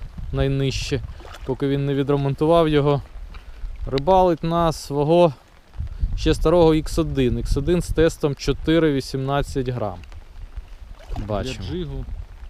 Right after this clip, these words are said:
Speaker 1: Для джигу, Діма каже, спінінг відмінний. Вже двадцять хвилин на четверту.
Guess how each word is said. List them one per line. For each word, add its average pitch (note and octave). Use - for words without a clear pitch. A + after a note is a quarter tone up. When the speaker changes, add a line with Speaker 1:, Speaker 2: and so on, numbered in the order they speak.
Speaker 1:
Для B2
джигу, D#3+
Діма C3+
каже, C3+
спінінг C3
відмінний. A#2+
Вже D3
двадцять D#3+
хвилин E3
на D#3+
четверту. F#3+